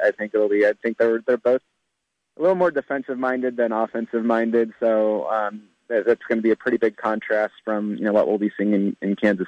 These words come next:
City. But, um, yeah, I think with, with Baylor, they're,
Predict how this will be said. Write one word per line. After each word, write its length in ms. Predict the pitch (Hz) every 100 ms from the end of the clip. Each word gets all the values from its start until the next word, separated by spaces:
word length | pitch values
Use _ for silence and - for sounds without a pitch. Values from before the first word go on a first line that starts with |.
| -
City. 240 | 107 95
But, 280 | 92 101 95 _ _ _ _ _ _ -
um, 500 | 104 98 98 87 - _ _ _ _ _ _ _ _ _ -
yeah, 220 | 151 190
I 60 | 127
think 180 | 156 160
with, 220 | 160 147
with 220 | 151 -
Baylor, 380 | 127 135 147 143
they're, 600 | 131 131 123 120 117